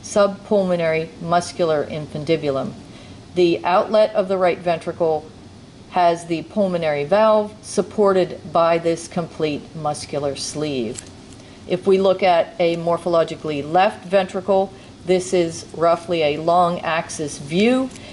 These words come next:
And here you can see the morphologic determinant, which is the fine crisscrossing apical trabecular component, and the left ventricle typically becomes smooth on the septal surface towards the outlet. The mitral valve is a morphologically left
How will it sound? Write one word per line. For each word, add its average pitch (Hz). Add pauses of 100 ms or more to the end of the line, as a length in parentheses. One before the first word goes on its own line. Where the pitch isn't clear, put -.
(180)
And 185
here 214
you 214
can 202
see 196
the 180
morphologic 165
determinant, 220
which 175
is 160
the 160
fine 185
crisscrossing 165
apical 220
trabecular 214
component, 202 (400)
and 220
the 240
left 269
ventricle 202
typically 185
becomes 156
smooth 202
on 156
the 156
septal 151
surface -
towards -
the 143
outlet. 143 (520)
The 165
mitral 170
valve 214
is 175
a 165
morphologically 160
left 175